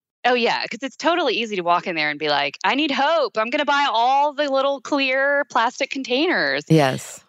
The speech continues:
Speaker 1: Um, so, okay, so caveat to that. I think it's great to do that, but at a certain point. So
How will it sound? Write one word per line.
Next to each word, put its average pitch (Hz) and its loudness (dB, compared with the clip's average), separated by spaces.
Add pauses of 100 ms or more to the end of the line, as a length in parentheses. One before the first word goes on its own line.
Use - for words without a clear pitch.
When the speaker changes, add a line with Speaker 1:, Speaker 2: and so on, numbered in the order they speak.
(140)
Speaker 1:
Um, 214 0 (200)
so, 330 -2
okay, 302 0
so 240 -2 (140)
caveat 277 0
to 214 -10
that. 165 2 (340)
I 349 0
think 415 -6
it's - -8
great 202 -2
to 226 -8
do 175 -4
that, 220 0
but 247 0
at 233 0
a 240 -2
certain 185 -12
point. - -16
So 226 0